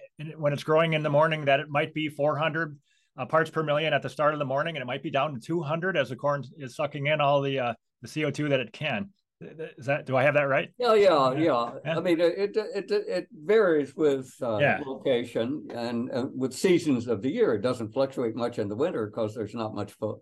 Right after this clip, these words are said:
Speaker 2: photosynthesis.
Speaker 1: Okay.
Speaker 2: But, uh, it, um, it's very noti-, it's, this is well known to the, uh, agricultural community, you know, who've
Speaker 1: Okay.
Speaker 2: been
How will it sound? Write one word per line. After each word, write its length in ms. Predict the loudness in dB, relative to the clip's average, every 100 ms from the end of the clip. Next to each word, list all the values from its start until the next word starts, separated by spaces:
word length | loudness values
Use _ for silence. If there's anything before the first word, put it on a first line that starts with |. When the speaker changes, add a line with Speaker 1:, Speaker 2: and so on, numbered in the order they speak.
| -4
Speaker 2:
photosynthesis. 800 | -4 -4 -6 -4 -6 -6 -6 -8 -20 _ _ _ _ -10
Speaker 1:
Okay. 240 | -6 -4 -4
Speaker 2:
But, 320 | -6 -6 -2
uh, 300 | -2 -2 -6 -10 _ _ _ _
it, 400 | -4 -4 -6 -6
um, 480 | -2 0 -2 -6 -12 _ _ _ -20 -20 _ _ -20 _ _ _
it's 180 | -6 -2
very 280 | 2 4 6
noti-, 360 | 4 2 0 -2
it's, 200 | -2 -2
this 260 | 0 0
is 160 | 0 0
well 280 | 2 4 4
known 340 | 2 0 -2
to 260 | -6 -8 -6
the, 380 | -2 -2 0 -2
uh, 160 | -4 -2
agricultural 800 | -2 -2 -8 -2 -4 -2 -6 -4
community, 760 | -4 -2 0 0 -2 -6 -8 _ _ _ _ _ _ -8
you 140 | -4
know, 180 | 0 0
who've 140 | 0 -2
Speaker 1:
Okay. 60 | -2
Speaker 2:
been 120 | -4